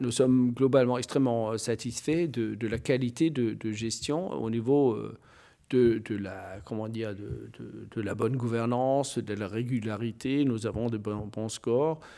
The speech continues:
Les régions, euh, y inclus l'audit, prennent, comment dire, la, la légalité, euh, la conformité très au sérieux, mais au-delà de ça, et, et pour moi c'est encore plus important, <laughs> enfin, ça, c'est pas plus important, mais c'est également important,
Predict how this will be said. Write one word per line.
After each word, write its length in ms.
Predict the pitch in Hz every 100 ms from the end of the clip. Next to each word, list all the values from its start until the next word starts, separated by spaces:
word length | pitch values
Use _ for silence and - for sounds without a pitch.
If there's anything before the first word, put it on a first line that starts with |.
| - - -
Les 140 | 113
régions, 640 | 113 113 113 123 123 120 -
euh, 680 | 123 120 - - - - - -
y 140 | 127
inclus 260 | 117 - 120
l'audit, 680 | 113 107 131 170 165 127 104
prennent, 320 | - 113 113 - - _ _ - - 165 - -
comment 260 | 117 117
dire, 220 | 117 117
la, 420 | 110 107 107 107 - - - _ _ -
la 60 |
légalité, 1040 | 123 131 131 123 120 120 131 131 143 143 139
euh, 180 | 139 107
la 120 | 107
conformité 680 | - 120 120 110 107 - 117
très 280 | 120 127 120
au 80 | 110
sérieux, 680 | - 101 113 127 165 208 -
mais 140 | 120
au-delà 400 | 156 139 127 120
de 60 | 120
ça, 320 | - 135 151
et, 220 | 123 110 107
et 60 |
pour 140 | 110 113
moi 160 | 123
c'est 160 | - 113
encore 280 | 101 113 -
plus 220 | 120 110
important, 380 | 95 107 - 127
<laughs> 60 |
enfin, 120 | - 120
ça, 160 | - 120 - - - -
c'est 100 | 120
pas 120 | 131
plus 320 | - 156 139
important, 440 | 127 127 - 135 127
mais 40 |
c'est 120 | 123
également 440 | 135 127 117 117 107
important, 560 | 101 110 - 151 185